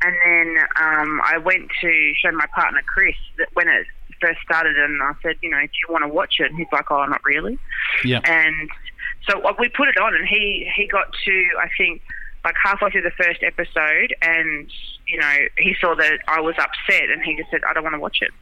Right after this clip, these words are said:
Speaker 2: Yeah.
Speaker 1: He goes, "You know, I know that it's," he goes, "It's weird to see you on T V, but I don't wanna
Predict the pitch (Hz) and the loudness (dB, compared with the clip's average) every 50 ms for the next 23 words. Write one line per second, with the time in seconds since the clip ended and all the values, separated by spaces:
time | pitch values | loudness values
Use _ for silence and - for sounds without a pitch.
0 | - - 113 104 95 85 82 - 175 170 170 165 165 160 175 180 170 151 156 - | -8 -4 -2 -2 -2 -2 -2 -4 -2 0 0 0 0 0 -2 0 2 2 2 2
1 | 147 190 190 185 185 185 185 170 175 160 143 147 151 - - - 160 170 165 143 | 2 2 2 2 2 2 2 2 2 2 2 0 -4 -6 -8 -4 -2 -2 -2 -4
2 | - - 170 170 190 190 190 - 190 - - 175 165 165 160 160 160 - - 156 | -6 -12 -8 -6 -4 -4 -4 -4 -4 0 0 2 2 2 2 0 0 0 2 2
3 | 160 156 151 151 156 170 - - - 156 - - 156 165 - - 165 151 - 160 | 2 2 2 2 2 2 0 0 -2 -2 0 0 0 -2 0 -2 -2 -2 -2 -2
4 | 156 156 160 | -2 -2 -2